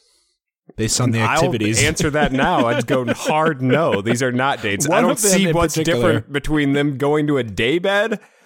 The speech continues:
Speaker 2: or going on these dates.
Speaker 1: In some cases, the dates were worse for talking. Like, you,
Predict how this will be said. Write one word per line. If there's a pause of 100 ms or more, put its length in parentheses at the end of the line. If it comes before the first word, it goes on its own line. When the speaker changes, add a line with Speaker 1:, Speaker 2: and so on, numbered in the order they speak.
(160)
Speaker 2:
or
going
on
these
dates. (960)
Speaker 1:
In
some
cases,
the
dates (420)
were
worse (240)
for
talking.
Like,
you,